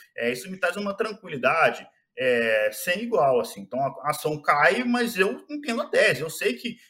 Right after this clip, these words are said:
é, Pets a, a dezoito reais, por exemplo, eu acho barato, né?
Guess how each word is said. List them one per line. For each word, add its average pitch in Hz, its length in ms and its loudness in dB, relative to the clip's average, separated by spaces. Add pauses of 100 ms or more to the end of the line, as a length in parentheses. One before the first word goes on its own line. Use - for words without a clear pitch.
é, 117 300 0
Pets 156 540 4
a, 120 220 4
a - 20 4
dezoito 123 420 -6
reais, 120 300 -2
por 123 200 -8
exemplo, 123 360 -6
eu 214 180 0
acho 196 240 -8
barato, 185 480 -2 (260)
né? 127 220 -4